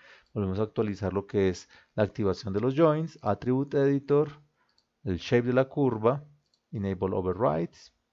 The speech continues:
Entonces miren que no importa si yo primero cambio el color o luego el nombre, no importa realmente. Aquí le coloco C C,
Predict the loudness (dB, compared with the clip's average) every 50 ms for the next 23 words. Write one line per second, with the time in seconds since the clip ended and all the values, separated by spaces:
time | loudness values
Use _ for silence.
0 | _ _ _ _ _ _ _ _ _ _ _ _ _ _ -20 -20 -20 _ _ 0
1 | 4 4 4 4 4 4 4 4 4 4 2 2 4 2 -2 -2 0 0 0 0
2 | 0 0 0 0 -2 -2 -2 -2 -2 -2 -2 0 2 4 4 4 4 4 4 4
3 | 4 4 2 4 2 2 0 0 -4 -8 -12 _ _ _ _ _ -8 -6 -6 -6
4 | -4 -4 -4 -4 -2 -2 0 2 2 2 2 2 0 -2 -2 -6 -10 -20 _ -20
5 | -20 _ _ _ _ -8 -4 -4 -2 0 0 -2 -2 -2 -4 -4 -4 -6 -2 0
6 | 2 4 4 2